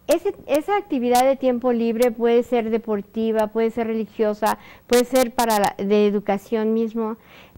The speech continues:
En el caso, hay muchos niños que van a, a, a clases de, de regularización, en específico de algo, de matemáticas, de inglés, de, de cualquier otra cosa,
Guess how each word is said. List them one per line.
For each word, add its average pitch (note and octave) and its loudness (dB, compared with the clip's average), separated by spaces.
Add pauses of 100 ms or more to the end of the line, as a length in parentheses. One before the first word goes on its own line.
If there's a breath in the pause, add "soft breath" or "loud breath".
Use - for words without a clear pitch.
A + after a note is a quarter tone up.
(120)
En A3+ 0
el A#3 2
caso, C4+ -2
hay B3 0
muchos C4+ -4
niños B3+ -2
que A#3 -6
van G#3+ -4
a, G#3+ -6
a, G3 -4 (140)
a G#3 -4
clases A3+ -4
de, G3+ -4 (240)
de G3 -2
regularización, G3 -4 (240 loud breath)
en G#3+ 0
específico A#3 -2
de G3+ -2
algo, G#3 0
de G3+ -2
matemáticas, F#3+ -4
de G3 -8
inglés, G3 -4 (380 loud breath)
de, G3+ 0 (400)
de G#3 0
cualquier A3 0
otra A#3 -2
cosa, A#3+ -2